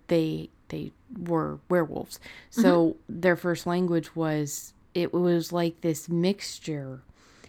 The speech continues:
Speaker 1: And it, it, I just, oh, man, I lost the notebook.
Speaker 2: Oh.
Speaker 1: Someone somewhere has my freaking notebook, I'm sure. But I, it was one of the coolest things that I had ever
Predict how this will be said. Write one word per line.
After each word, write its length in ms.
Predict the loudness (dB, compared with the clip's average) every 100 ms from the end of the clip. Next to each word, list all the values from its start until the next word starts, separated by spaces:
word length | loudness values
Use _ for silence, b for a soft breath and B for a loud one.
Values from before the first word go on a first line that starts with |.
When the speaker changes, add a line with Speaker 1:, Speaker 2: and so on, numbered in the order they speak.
| b _ 2
Speaker 1:
And 420 | 4 6 4 2 -2 -2
it, 180 | -2 0
it, 200 | -2 -2 _ _ _ _ -4
I 160 | -2
just, 280 | -2 -4 -6 -4
oh, 200 | -4 -4 -12
man, 80 | -12
I 120 | -2 0
lost 360 | 2 0 -2
the 80 | -2
notebook. 540 | -2 -4 -8 -14 -14 _ b b b -2
Speaker 2:
Oh. 460 | 0 4 4 2 2
Speaker 1:
Someone 440 | 8 10 12 10 6
somewhere 460 | 4 4 4 2
has 340 | 2 2 0 0
my 120 | -6
freaking 380 | -4 -6 -2 0
notebook, 480 | 0 -2 -4 -4 -4
I'm 160 | -6
sure. 460 | -6 -6 -4 -4 -8 B B B B B B 0
But 320 | 4 6 4 -2 -20 -16 0
I, 320 | 2 4 0 -4 -12 -6 2
it 100 | 4
was 240 | 4 2
one 160 | 4 2
of 80 |
the 60 | 2
coolest 640 | -6 -6 0 2 0 -2
things 560 | -4 -4 -2 -2 -4 -6 -12 _
that 160 | -2 2
I 140 | 2
had 420 | 0 0 0 -2 -6 _ _ -20 _ 0
ever 560 | 2 2 2 0 -4